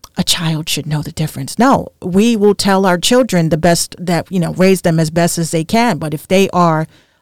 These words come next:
standing your ass, what can we say? What can we say?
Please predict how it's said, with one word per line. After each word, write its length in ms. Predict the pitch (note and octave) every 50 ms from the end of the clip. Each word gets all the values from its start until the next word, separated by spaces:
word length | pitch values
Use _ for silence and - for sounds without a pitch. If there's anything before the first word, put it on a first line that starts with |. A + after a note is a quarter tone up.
| _ _
standing 720 | - - - - - - G#3 G#3+ C4+ D4 C4 G#3 F3+ E3+
your 220 | E3 F3 E3+ E3 -
ass, 520 | - D#3+ D3 C#3 - - - - - - _ _ _ _ _ _ _ _ -
what 240 | F3+ G3+ A#3 -
can 240 | - - G3+ G3 G3
we 120 | F#3+ A3 A3+
say? 440 | - - C4 D4 C#4 - - _ _ _ _ _ _ _ _ _ _ _ _ _ _ _ _ _ -
What 220 | D#3+ E3+ E3+ -
can 240 | - F3+ E3+ D#3+ D#3+
we 100 | D#3+ D#3
say? 360 | - - D3+ - - - _